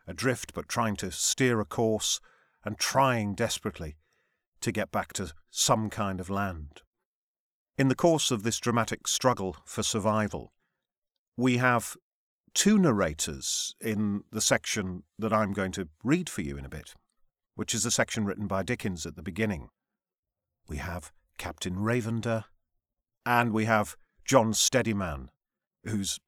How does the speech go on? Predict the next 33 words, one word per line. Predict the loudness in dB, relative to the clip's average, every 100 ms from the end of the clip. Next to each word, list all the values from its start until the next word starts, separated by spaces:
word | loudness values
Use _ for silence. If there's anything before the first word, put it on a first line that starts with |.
| -6
his | -4
first | -2 -2 -2 -2
mate. | -2 -4 -10 _ _ _ _ _ _ _ _
And | 0 0 0 -4 _ _ _ -2
they | 10 10
are | 12 6
in |
charge | 2 2 4 2 0 -2
each, | -2 -2 -6 -4 -4 -8 _ _ _ _ _ 0
after | 2 2 -2
the | -6 -6 -10 -18 _ 0
wreck, | 2 2 -2 -18 _ _ _ _ _ _ _
of | 4 6
one | 6 4
of | 0
the | 0
boats. | -2 -2 -6 -6 -8 _ _ _ _ _ _ _ _ 4
And | 6
one | 8
of | 6
the |
things | 2 2 2
that |
happens | 2 0 0 -4 -4 -6 _ _
in | -2
the | -2
boats | -2 -6 -6 -8 -10 _ _ _ _ -2
is | 0
that | 0 0 -2 -6 -10 _ _ _ -6
to | 0
beguile | 4 6 6 6 4 4
the | 0
time | 0 0 2 0 -2 -8